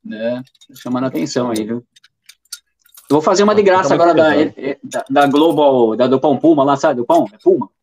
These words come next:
Speaker 1: Da Global, vai ter uma de graça
Speaker 2: Panko.
Speaker 1: agora.
Speaker 2: Panko.
Speaker 1: É, Panko, Panko, Panko.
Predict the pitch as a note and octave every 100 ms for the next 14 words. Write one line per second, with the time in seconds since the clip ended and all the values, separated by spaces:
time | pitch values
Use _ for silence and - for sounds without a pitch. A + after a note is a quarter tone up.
0 | _ A#2 A#2 C3+ A#2+ C3 B2 C3 E4 F4+
1 | D3+ C3+ C#3+ C3+ - G#2 G2+ F#2+ F2+ D#2+
2 | - _ A#3+ _ - A3+ D3 C#3 F#3 E3
3 | A2 - _ - E3+ - - E3 D3 -
4 | -